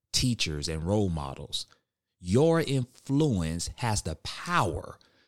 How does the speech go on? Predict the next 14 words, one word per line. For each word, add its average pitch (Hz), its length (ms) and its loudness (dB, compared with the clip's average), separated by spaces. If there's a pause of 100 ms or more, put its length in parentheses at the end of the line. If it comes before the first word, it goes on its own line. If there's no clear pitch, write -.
(120)
to 131 140 2
make 117 280 2
a 87 120 0
lasting 104 920 0
impact, 98 680 -2 (380)
setting 139 540 -2
your 127 200 2
son 104 440 2
on 85 120 -2
a 76 80 -4
journey 123 500 0
of 131 180 -4
growth, 87 520 -2 (480)
self-discovery, 107 1300 0